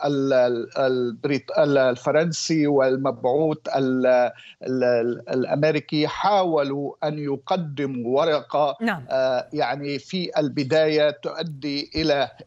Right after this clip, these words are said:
Speaker 1: إنهاء الحرب، ومن ثم، آه، تتضمن نقطتين: سحب قوات حزب الله وبالتالي ترسيم الحدود.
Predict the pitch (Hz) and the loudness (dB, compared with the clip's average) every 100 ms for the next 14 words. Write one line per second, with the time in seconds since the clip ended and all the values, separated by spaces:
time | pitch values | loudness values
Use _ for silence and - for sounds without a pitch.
0 | - 151 123 151 143 131 117 139 151 147 | -6 -6 0 2 2 -2 -4 -2 -2 -2
1 | 135 120 117 113 175 185 175 165 165 - | -2 -2 -6 -6 -4 0 2 2 0 -6
2 | - - 135 135 147 143 143 139 156 151 | -20 -2 -2 0 -2 -2 0 0 -2 -2
3 | 135 135 131 - 139 131 147 147 143 - | -2 -2 -10 -6 -6 0 0 0 -2 -4
4 | 180 - - _ 131 127 143 139 - 147 | -4 -4 -6 _ -6 0 0 0 -8 -12
5 | 117 131 139 143 143 123 120 _ 139 135 | -6 -2 2 2 2 0 -4 _ 0 0
6 | 135 - 123 - 156 151 131 127 - 127 | -2 -2 -4 -4 -4 -4 -2 -4 -2 -2
7 | 131 147 | 2 0